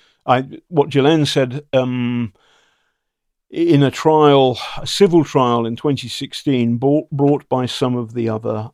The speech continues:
um, um, uh, some of the victims, the Epstein victims. And she said, "I never,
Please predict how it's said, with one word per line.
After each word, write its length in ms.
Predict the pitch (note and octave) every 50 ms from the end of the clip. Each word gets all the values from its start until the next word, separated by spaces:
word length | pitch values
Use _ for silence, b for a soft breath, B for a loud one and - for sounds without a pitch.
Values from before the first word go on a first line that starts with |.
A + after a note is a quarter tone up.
| _ _ _
um, 880 | - A2+ A2+ - - A2 A2 A2 A2 G#2+ G#2+ G#2+ G#2 G#2+ G#2 G2+ A2 - _ _ _ _ _ _ -
um, 640 | A#2+ A2 G#2 G#2+ G#2 G#2+ G#2+ G#2 G#2 G#2 G2+ G2 _ _ _ _ _ _ _ _ _ _ _ _ - A2
uh, 260 | A2 G#2 A2 A#2+ A#2+
some 220 | - D#3+ D3 C#3+
of 40 | B2
the 60 | B2
victims, 500 | A#2+ C3 C#3 - - - A2+ G#2 G#2+ -
the 120 | - C3+ D3
Epstein 320 | - - - A2+ G2 G2
victims. 580 | G#2+ - - - E2+ F#2+ A#2 C#3 - - - _ B B B B B B B B B B B -
And 260 | C#3+ C#3 C#3 C3+ C3+ -
she 120 | D3+ C#3+
said, 160 | - D3 C3
"I 100 | C3 C3
never, 560 | B2+ C3 C3 C3+ B2+ B2+ B2+ B2 B2 B2 B2